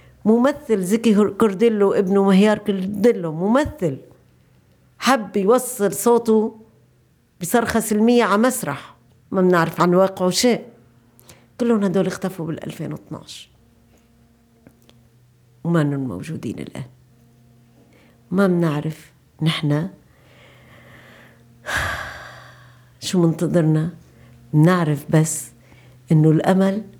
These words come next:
هو اللي بيحكمنا. فعلًا، مثل ما قال محمود درويش، نحن محكومين بالأمل،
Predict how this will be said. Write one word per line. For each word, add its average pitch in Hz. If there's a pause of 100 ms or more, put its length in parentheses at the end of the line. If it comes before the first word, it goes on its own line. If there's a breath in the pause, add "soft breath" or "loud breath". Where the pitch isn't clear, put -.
(260)
هو 170
اللي 147
بيحكمنا. - (1800 soft breath)
فعلًا، 170
مثل 147
ما 143
قال 147
محمود -
درويش، -
نحن -
محكومين 135 (200)
بالأمل، -